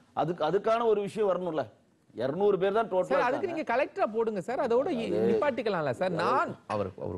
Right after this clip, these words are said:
Speaker 2: அவர் சொல்லக்கூடிய ஒரு விஷயமே நான் முஸ்லிம்ஸை நீங்க உள்ள கொண்டு வாரீங்க, அது எங்களுக்கு அச்ச உணர்வை ஏற்படுத்துகிறது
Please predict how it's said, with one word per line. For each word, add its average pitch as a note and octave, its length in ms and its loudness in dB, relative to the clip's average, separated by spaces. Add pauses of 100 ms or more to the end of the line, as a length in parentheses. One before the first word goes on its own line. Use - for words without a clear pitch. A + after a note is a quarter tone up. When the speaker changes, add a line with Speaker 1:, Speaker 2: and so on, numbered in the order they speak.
Speaker 2:
அவர் F#2+ 140 -2
சொல்லக்கூடிய C#4+ 540 0
ஒரு F3 120 4
விஷயமே F#3+ 360 0
நான் A3 340 0
முஸ்லிம்ஸை C#4+ 500 -2
நீங்க F#3 280 0
உள்ள E3 220 2
கொண்டு E3 320 0
வாரீங்க, B2+ 240 0
அது E3+ 160 0
எங்களுக்கு F3 260 0
அச்ச F#3 260 -2
உணர்வை C#4 380 2
ஏற்படுத்துகிறது F3+ 720 0